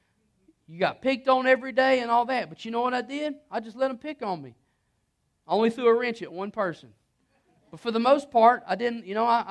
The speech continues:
I, I held my bearing. And, uh, and so, but, but I learned, "Okay, God, this is a process." And, and I began to, I, I, I definitely, but I became faithful to church. I began to serve. I began to help. I began to be available.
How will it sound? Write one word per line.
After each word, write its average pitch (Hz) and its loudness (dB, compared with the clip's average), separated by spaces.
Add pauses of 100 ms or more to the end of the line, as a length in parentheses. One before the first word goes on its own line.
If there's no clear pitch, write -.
I, 220 -2 (120)
I 190 -4
held 226 0
my 226 -2
bearing. 208 -8 (920)
And, 208 4
uh, 170 6
and 196 -4
so, 233 4
but, 185 0
but 202 0
I 208 8
learned, 226 0
"Okay, 214 0
God, 214 2 (120)
this 170 -14
is 180 -16
a 202 -20
process." 220 -2 (560)
And, 147 -6
and 156 -2
I 175 6
began 185 -4
to, 156 -8 (200)
I, 165 0
I, 151 -8
I 135 -16 (360)
definitely, 196 0
but 160 -8
I 139 -6
became 156 -8
faithful 185 -4
to - -20
church. 226 -4 (480)
I 127 -14
began 156 -8
to 151 -12
serve. 214 0
I 175 -4
began 156 -12
to 135 -16
help. 190 0
I 135 -12
began 147 -10
to 151 -16
be 170 -10
available. 202 -2